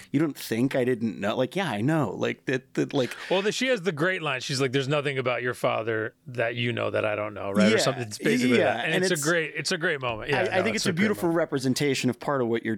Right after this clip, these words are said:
Speaker 1: talking about, Carl, 'cause I do think it's this thing of, you know, we, we think about people in that position and assume that their, their goings-on are relatively mundane or, or uncomplicated or, or maybe, uh,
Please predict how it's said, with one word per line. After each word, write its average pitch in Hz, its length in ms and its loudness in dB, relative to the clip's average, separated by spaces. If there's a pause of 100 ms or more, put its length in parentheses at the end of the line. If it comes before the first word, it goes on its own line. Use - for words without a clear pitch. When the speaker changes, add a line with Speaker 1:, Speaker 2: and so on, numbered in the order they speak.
Speaker 1:
talking 123 400 0
about, 113 240 0
Carl, 110 300 -2
'cause - 180 -2
I 123 80 0
do 127 240 0
think 120 240 0
it's 120 160 -4
this - 220 0
thing 110 260 -2
of, 101 240 -6
you 139 100 2
know, 110 140 2
we, 110 420 0 (160)
we 147 100 2
think 120 260 0
about 107 380 -2 (1000)
people 131 400 2
in 120 120 2
that 113 200 -2
position 123 500 0
and 113 120 0
assume 131 540 2
that 113 200 -2
their, 107 500 -2 (280)
their 127 180 0
goings-on 113 640 0
are 107 100 2
relatively 107 720 0
mundane 104 640 0
or, - 320 -4
or 117 220 0
uncomplicated 104 880 -2
or, 98 380 0
or 101 400 0 (460)
maybe, 104 540 -2
uh, 104 360 0